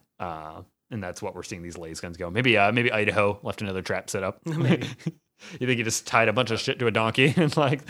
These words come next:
Speaker 1: it's gonna make some noise?
Speaker 2: Just, oh, just being able to see only these lights going back and forth and knowing the implications of what that means.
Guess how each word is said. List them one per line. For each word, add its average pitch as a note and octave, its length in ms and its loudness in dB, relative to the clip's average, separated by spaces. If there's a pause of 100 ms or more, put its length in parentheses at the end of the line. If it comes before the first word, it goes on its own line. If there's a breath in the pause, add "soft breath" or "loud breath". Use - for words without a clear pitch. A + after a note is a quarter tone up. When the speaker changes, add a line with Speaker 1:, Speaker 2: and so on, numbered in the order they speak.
(120 loud breath)
Speaker 1:
it's - 160 -14
gonna B2 160 2
make A#2+ 140 4
some B2+ 120 -2
noise? A2+ 440 0 (160)
Speaker 2:
Just, - 360 -8 (160)
oh, A2 360 -14
just C#3+ 360 -12
being E3 220 -4
able D3 220 -2
to A#2+ 60 -10
see A#2+ 320 -12
only A#2+ 340 -10
these A2 240 -14
lights G2 260 -16
going A2 220 -12
back G#2 220 -14
and A2 100 -16
forth G#2 320 -14
and G#2 120 -14
knowing G2+ 260 -14
the G2+ 60 -16
implications G2 640 -18
of G#2+ 60 -20
what G2 200 -16
that G2+ 220 -16
means. G2+ 580 -18